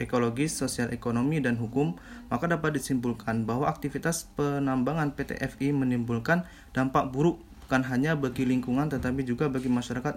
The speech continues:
Indonesia, terutama masyarakat suku Kamoro di Mimika, Papua. Aktivitas pertambangan P T F I tidak memperhatikan nilai ekologis, etika, dan spiri-, spiritualitas, di mana seharusnya aktivitas pertambangan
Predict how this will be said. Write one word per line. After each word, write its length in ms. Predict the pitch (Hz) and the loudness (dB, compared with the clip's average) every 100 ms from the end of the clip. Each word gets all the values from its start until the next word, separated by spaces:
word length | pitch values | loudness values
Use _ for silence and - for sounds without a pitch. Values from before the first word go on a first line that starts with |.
| 135 | 0
Indonesia, 480 | 127 120 117 147 147 | 2 2 0 -2 -2
terutama 400 | 123 120 131 139 | -4 -2 0 0
masyarakat 560 | 131 - 123 123 147 | 0 0 -2 0 -2
suku 480 | - 123 123 165 170 - - - - - | -2 -4 2 0 0 -10 -20 -20 -18 -4
Kamoro 400 | 123 127 135 151 | 2 4 4 2
di 160 | 135 | 2
Mimika, 480 | 131 123 123 139 143 | 2 4 2 0 -2
Papua. 480 | 120 117 117 107 95 - - - - - 120 | -2 0 2 2 0 -10 -20 -20 -20 -8 -6
Aktivitas 480 | 117 135 - 175 | -2 -4 -2 -4
pertambangan 560 | - 156 143 139 135 160 156 | -4 -4 0 0 0 0 -4
P 80 | - | -4
T 80 | |
F 240 | - 123 - | -2 -4 0
I 220 | 135 156 | 0 0
tidak 260 | 135 139 - | 0 0 2
memperhatikan 1160 | 139 139 - - - - 135 135 127 135 170 | 2 0 -2 -8 -12 -10 -4 -2 0 0 2
nilai 240 | 160 135 131 127 | 2 2 -2 -2
ekologis, 560 | 127 123 117 147 156 139 | 0 0 2 0 -2 -6
etika, 400 | 120 127 156 160 | -4 -2 0 2
dan 260 | 135 151 160 - - - | 2 0 -2 -8 -14 -10
spiri-, 480 | - - 131 123 - | -8 0 0 0 -6
spiritualitas, 1300 | - 143 - 135 135 131 135 135 127 127 156 - | 0 0 2 0 2 2 2 0 0 2 0 0
di 80 | 127 | 0
mana 240 | 123 135 | 2 2
seharusnya 480 | 147 131 123 127 160 | 0 0 -2 -2 -2
aktivitas 480 | - - 127 127 156 | -4 -6 -6 -2 -2
pertambangan 720 | - - 131 120 120 143 170 | 0 0 2 4 4 2 0